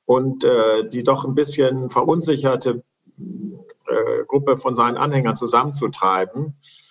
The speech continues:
Ob er hier übertrieben hat oder überzogen hat, das kann ich nicht beurteilen, aber auf jeden Fall hat er seine Gegner jetzt zusammengeschlossen und, äh, wir werden in den nächsten Tagen sehen,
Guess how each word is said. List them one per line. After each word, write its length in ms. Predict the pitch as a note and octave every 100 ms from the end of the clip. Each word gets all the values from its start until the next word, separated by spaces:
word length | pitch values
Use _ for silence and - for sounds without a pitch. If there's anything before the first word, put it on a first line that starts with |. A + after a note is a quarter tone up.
| _ _ -
Ob 180 | - C#3+
er 80 | C#3+
hier 260 | E3 D3+
übertrieben 540 | C#3+ C#3+ C#3 D#3+ F3 D#3+
hat 140 | D#3+
oder 180 | C#3+ C#3
überzogen 460 | C#3 C3 D3+ D3+
hat, 100 | C#3
das 160 | C3 -
kann 160 | C#3 C#3
ich 100 | C3+
nicht 160 | C3
beurteilen, 540 | B2+ C#3 D#3 B2+ A2 A2+
aber 500 | A#2 A#2+ A#2 A#2 -
auf 120 | G#2+
jeden 240 | C3 C3+ -
Fall 460 | B2 A#2+ A#2 G#2+ -
hat 200 | A#2+ B2
er 120 | A2+
seine 320 | A2+ A2 A2
Gegner 600 | A#2+ C3+ C3+ A2+ G2+ G2
jetzt 200 | G#2+ -
zusammengeschlossen 1040 | - G#2+ G2+ G2 G2 G#2 F#2+ - A#2 A#2
und, 420 | A2+ A2 G#2+ G#2 A2
äh, 160 | G#2 G2+
wir 120 | A2
werden 200 | A#2 A#2
in 120 | A#2
den 80 | A#2
nächsten 200 | A#2 -
Tagen 320 | A2+ G#2+ A3
sehen, 400 | - A2+ - A2+